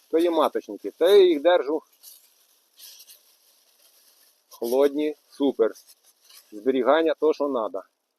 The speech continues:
От я собі такі маточнички повирізав, коли на той час прийшов.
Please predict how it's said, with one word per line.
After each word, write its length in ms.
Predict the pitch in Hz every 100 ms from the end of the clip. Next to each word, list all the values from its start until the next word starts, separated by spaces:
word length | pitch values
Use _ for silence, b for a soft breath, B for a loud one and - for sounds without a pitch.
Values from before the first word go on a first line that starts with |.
| _ _ _ -
От 220 | 196 202
я 100 | 170
собі 220 | 147 139
такі 240 | 120 131 117
маточнички 640 | 113 107 110 101 - 120 -
повирізав, 720 | 135 131 131 131 196 214 226 - _ _ _ _ _ _ _ _ _ _ _ _ _ _
коли 200 | - 175
на 100 | 185
той 160 | 185 190
час 340 | - 196 180
прийшов. 480 | 180 190 196 196 190